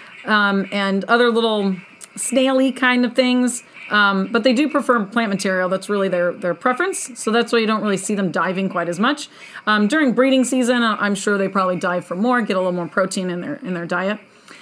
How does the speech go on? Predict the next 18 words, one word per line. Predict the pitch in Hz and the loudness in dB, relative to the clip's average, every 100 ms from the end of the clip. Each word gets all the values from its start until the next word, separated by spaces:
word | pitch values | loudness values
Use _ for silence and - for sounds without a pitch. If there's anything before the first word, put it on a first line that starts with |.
| - - | -8 2
Uh, | 214 202 | 4 4
their | 202 214 | 2 2
diet, | 277 302 294 262 - | 4 4 2 0 -2
uh, | 214 196 185 180 - | 0 2 0 -2 -2
consists | 233 226 240 233 | 0 2 2 2
mainly | 226 262 262 | 4 4 4
of | 233 | 2
algae | 185 170 175 285 415 - - | 0 -2 0 -2 -4 -18 -6
and | 214 | -2
aquatic | 208 208 202 233 | 0 0 0 0
plants | - 214 208 196 - | -2 -2 -2 -4 -10
such | - 247 - | -4 -4 -2
as | 196 247 - | -2 -4 -6
algae, | 170 151 185 277 - - - - | -6 -4 -4 -4 -8 -20 -16 -2
water | 214 208 220 | 0 2 2
lilies, | 214 214 208 | 2 2 0
and | 185 180 | -2 0
cattails. | 262 208 185 - | 0 0 -6 -8